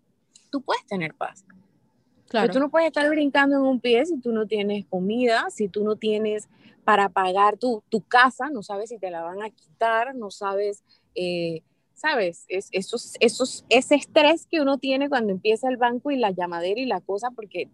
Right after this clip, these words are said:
Speaker 1: porque las personas no han pagado sus responsabilidades, es un tema que, que, que te, te va a quitar la paz o te la va a quitar, te va a quitar el sueño, te va a quitar la felicidad, te va a quitar el bienestar.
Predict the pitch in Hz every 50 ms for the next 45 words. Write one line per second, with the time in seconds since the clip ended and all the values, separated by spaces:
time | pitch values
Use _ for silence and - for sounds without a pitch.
0 | _ - 190 190 180 _ 180 175 165 165 _ _ _ _ _ _ 180 180 - 185
1 | 196 208 208 214 220 226 226 226 220 - 247 233 226 220 220 226 226 - 240 226
2 | 220 208 - - 190 185 190 180 180 180 190 185 180 175 175 175 180 208 277 -
3 | _ _ _ _ _ _ _ _ - 202 220 226 240 233 - 240 233 226 233 247
4 | 240 - - 214 208 233 320 - _ _ _ _ _ _ _ _ - - 202 208
5 | 190 180 170 165 - - _ _ _ _ _ - 226 233 - _ _ _ 233 226
6 | 220 226 202 - _ _ 247 233 226 220 254 302 - 440 392 262 277 277 294 320
7 | 311 277 - 277 302 320 339 320 - 220 196 180 180 180 208 - - 247 233 _
8 | 302 330 359 254 175 _ _ _ _ _ - 220 226 220 214 - 247 214 240 233
9 | 214 214 202 - - 285 302 311 302 294 311 311 311 311 - - 214 202 196 196
10 | - 226 202 - 226 214 214 214 220 214 208 - 196 185 185 185 - - 175 180
11 | 190 226 262 294 285 254 233 208 202 - 220 202 - 226 220 226 240 233 202 185
12 | 175 175 - _ 247 240 262